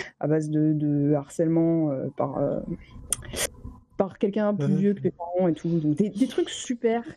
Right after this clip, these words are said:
Speaker 1: qui donnent confiance en soi, qui
Speaker 2: Ouais.
Speaker 1: aident vraiment à, à avoir
Speaker 2: Que
Speaker 1: envie
Speaker 2: du
Speaker 1: de sortir.
Speaker 2: bonheur.
Speaker 1: Ouais,
Speaker 2: Mm.
Speaker 1: que du bonheur.
Speaker 2: Du rose et du bleu partout.
Speaker 1: <laughs> C'est ça,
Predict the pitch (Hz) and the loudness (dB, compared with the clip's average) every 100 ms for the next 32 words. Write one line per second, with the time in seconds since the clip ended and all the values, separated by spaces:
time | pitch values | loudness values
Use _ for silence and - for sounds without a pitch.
0 | - - 185 180 254 254 226 208 226 214 | -10 0 0 2 2 0 -2 0 0 0
1 | 196 - 202 196 196 170 - 127 - - | -2 0 0 2 0 0 -2 -2 -4 -4
2 | 233 226 185 175 185 208 202 202 208 202 | 2 2 2 -2 2 4 4 2 0 -2
3 | 196 - - - - - 180 180 190 240 | -2 -6 -10 -18 -14 -10 -2 0 2 2
4 | 170 117 117 113 113 113 113 101 110 139 | 2 2 2 2 4 2 0 -2 -2 -2
5 | 135 - - - - 151 - - 131 - | -4 -6 -20 -8 -2 0 0 -2 -2 -2
6 | - 190 180 170 320 143 123 120 127 117 | 0 2 2 0 0 0 0 0 2 2
7 | 110 110 110 113 110 - - 107 - - | 2 2 2 2 -2 -4 0 0 0 -6
8 | - - - - 359 240 220 214 185 | -6 -8 -6 -4 0 2 4 2 0